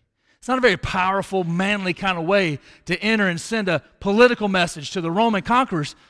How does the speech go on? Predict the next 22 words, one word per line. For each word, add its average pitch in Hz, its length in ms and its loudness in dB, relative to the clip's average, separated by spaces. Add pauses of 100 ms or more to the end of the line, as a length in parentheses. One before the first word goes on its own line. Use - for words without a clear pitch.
(260)
Jesus 208 420 -8
comes 151 280 -10
in 139 180 -6
and 131 100 -8
he 143 80 -8
says, 139 560 -10 (260)
"Here's 247 340 -16
who 214 200 -10
I 170 260 -12
am. 139 300 -14 (1400)
I 175 120 -18
do 208 260 -6
come 190 280 -12
to 147 60 -12
conquer." 135 480 -16 (460)
Don't 180 140 -12
misunderstand 139 540 -12
that. 147 140 -10 (440)
He 220 100 -12
comes 214 320 -12
to - 100 -20
conquer 190 760 -12